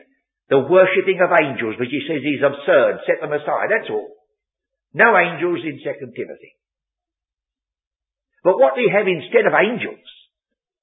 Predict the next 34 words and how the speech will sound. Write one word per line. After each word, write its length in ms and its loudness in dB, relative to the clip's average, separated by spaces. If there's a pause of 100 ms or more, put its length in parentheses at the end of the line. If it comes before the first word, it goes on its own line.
in 160 2
the 160 -2
prison 320 -4
ministry 420 -8
of 60 -6
the 160 -2
Apostle 320 -8
Paul 360 -2 (320)
is 200 -4 (460)
power 260 -2
above 240 0
all 260 -4
principality 840 -12
and 180 -10
power 420 -10
and 140 -12
might 260 -14
and 120 -18
dominion. 580 -6 (800)
Now, 240 2
angels 420 -2
are 160 0
described 580 -8
in 120 -6
Hebrews 560 -10 (480)
chapter 320 -2
one, 380 0 (320)
verse 340 0
fourteen. 560 -4 (1200)
"Are 220 2
they 100 6
not 240 2
all 220 2
ministering 500 -6